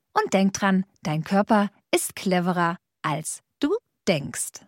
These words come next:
Und wenn dir diese Folge gefallen hat, dann würde ich mich wirklich von Herzen freuen, wenn du mich einfach deinen Freunden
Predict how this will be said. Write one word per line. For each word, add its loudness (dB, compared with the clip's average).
Und 6
wenn 8
dir 6
diese 4
Folge 2
gefallen -2
hat, -2
dann 4
würde 4
ich -2
mich -2
wirklich 0
von 0
Herzen 0
freuen, -2
wenn 8
du 8
mich 4
einfach 0
deinen 0
Freunden 2